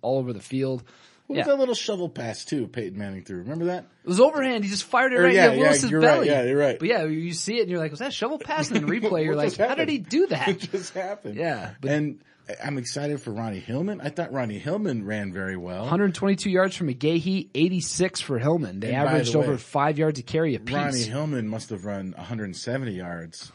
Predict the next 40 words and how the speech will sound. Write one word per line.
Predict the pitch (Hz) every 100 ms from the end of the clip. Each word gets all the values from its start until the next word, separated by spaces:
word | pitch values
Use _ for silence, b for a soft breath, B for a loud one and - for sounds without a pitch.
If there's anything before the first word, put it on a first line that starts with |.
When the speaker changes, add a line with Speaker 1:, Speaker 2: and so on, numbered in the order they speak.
| -
Speaker 2:
right? | 101 101
Because | - - 101 90
<laughs> |
seventy | - 117 120 120
of | 104
those | 98 95 92
were | 92 95 87
running | 101 101 95
side | 107 107 92
to |
side. | 90 98 113 101 95
Speaker 1:
<laughs> | -
And | 160 147
getting | 147 151
Speaker 2:
He's | 147
Speaker 1:
out | 139
of | 123
bounds. | 131
Speaker 2:
gotta | 131 131 113
work | 120 117
on | 107 101
that. | 101 104 98
That's, | 104 -
of | 95
course, | - 107 -
he's | 95
a |
rookie, | 85 104 101 110 101 98 b b _ 98
right? | 104 107
Youngest | 120 131 143 139 -
player | 120 110
in | 107
the | 107
N | 101
F | -
L, | 95 87
I | 85
think | 98 87
they | 87
said. | - 92 92